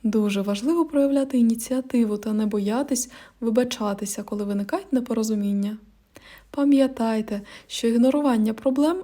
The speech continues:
лише посилить образу. В цей час рибам важливо не забувати про свою інтуїцію. Березневий період може принести певну невизначеність, тому довіряйте своєму внутрішньому голосу,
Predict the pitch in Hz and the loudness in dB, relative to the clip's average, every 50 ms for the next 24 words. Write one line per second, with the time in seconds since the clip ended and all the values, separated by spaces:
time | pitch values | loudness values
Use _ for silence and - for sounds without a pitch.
0 | - - - 240 233 226 233 - 226 220 - 214 - - - 208 208 208 208 - | -8 -6 -2 -2 0 0 -2 -4 -8 -8 -6 -8 -6 -4 -4 -4 -4 -4 -4 -4
1 | 202 196 208 202 202 202 214 220 214 214 - _ _ _ _ _ _ _ _ _ | -4 -4 -4 -2 -2 -4 -4 -6 -8 -8 -10 _ _ _ _ _ _ _ _ _
2 | _ _ _ _ _ _ _ _ - - - _ - - - - 226 214 208 - | _ _ _ _ _ _ _ _ -20 -20 -20 _ -10 -6 -2 0 0 0 0 -2
3 | - - 220 220 - - 269 320 339 349 339 330 320 302 285 285 262 262 254 262 | -6 -6 -6 -6 -4 -4 -2 -2 0 0 0 2 2 0 2 2 2 2 4 4
4 | 247 240 233 233 240 233 233 226 220 233 240 - 277 320 311 320 302 - 214 208 | 4 4 4 4 4 2 0 -2 -2 -4 -4 -2 -4 -2 -4 -6 -6 -6 -6 -6
5 | - - 214 214 220 226 220 220 220 220 202 202 202 202 - - - 208 208 214 | -4 -2 0 2 2 2 2 2 0 -2 -2 -2 -2 -4 -6 -6 -6 -6 -8 -8
6 | - - _ _ - - - _ _ - - 214 220 226 269 320 320 302 262 233 | -10 -14 _ _ -20 -20 -20 _ _ -4 -2 0 2 4 4 4 4 4 4 4
7 | 214 202 202 202 196 - 269 320 370 392 359 339 - 269 247 240 233 220 214 208 | 4 2 0 -2 0 0 -2 -2 -2 -4 -6 -4 0 2 2 2 2 0 -2 -4
8 | - - 233 269 294 294 247 220 - - - 214 - - 208 202 208 202 202 202 | -2 0 2 4 4 4 2 0 -2 -6 -10 -10 -6 -4 -4 -4 -2 -2 0 0
9 | 226 269 320 349 370 359 - 349 330 - - 320 302 311 311 294 302 - - - | 2 2 0 0 -2 -2 -2 -2 -2 -2 -2 0 2 2 2 0 -2 -6 -12 -18
10 | - - - _ _ - 202 196 196 196 190 208 196 196 202 208 208 214 208 - | -20 -20 -20 _ _ -6 -4 -2 -2 -2 -2 0 -2 0 0 0 -2 -2 -4 -6
11 | 208 - - - 247 277 294 294 285 269 277 269 269 262 - - - - - - | -6 -6 -4 -2 0 2 2 2 2 2 2 2 0 0 0 -4 -10 -12 -6 -2
12 | 277 269 277 269 277 285 277 269 240 220 214 214 - - 214 214 | 2 2 2 4 4 2 4 4 2 2 0 -2 -6 -6 -8 -8